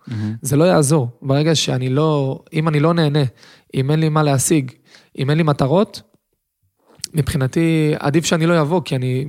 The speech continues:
Speaker 2: יהיה ולא יהיה.
Speaker 1: מהמם.
Speaker 2: אני פשוט אהיה ואני לא אהיה טוב, ואני לא אוכל להביא את מי שאני, ו-, ו-, ואני לא אוכל להביא את היכולות שלי." ואמרתי לו משפט,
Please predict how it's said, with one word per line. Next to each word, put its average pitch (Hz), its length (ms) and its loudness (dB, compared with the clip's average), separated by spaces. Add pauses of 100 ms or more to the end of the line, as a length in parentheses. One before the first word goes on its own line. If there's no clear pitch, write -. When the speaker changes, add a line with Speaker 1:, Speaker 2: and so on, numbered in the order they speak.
(720)
Speaker 2:
יהיה 170 240 4
ולא 180 200 4
יהיה. 185 180 4 (220)
Speaker 1:
מהמם. 117 260 -4 (320)
Speaker 2:
אני 131 160 0
פשוט 143 360 0
אהיה 165 180 4
ואני 143 160 0
לא 151 60 2
אהיה 165 140 2
טוב, 160 320 -2 (360)
ואני 127 260 -2
לא 160 120 4
אוכל 165 160 0
להביא 151 240 2
את 151 100 0
מי 160 120 0
שאני, 156 280 0
ו-, 135 320 0
ו-, 131 280 -4
ואני - 180 -8
לא 156 100 2
אוכל 175 160 0
להביא 180 200 0
את 185 40 0
היכולות 175 340 -2
שלי." - 220 -2 (800)
ואמרתי 165 420 0
לו 165 180 4
משפט, 147 300 2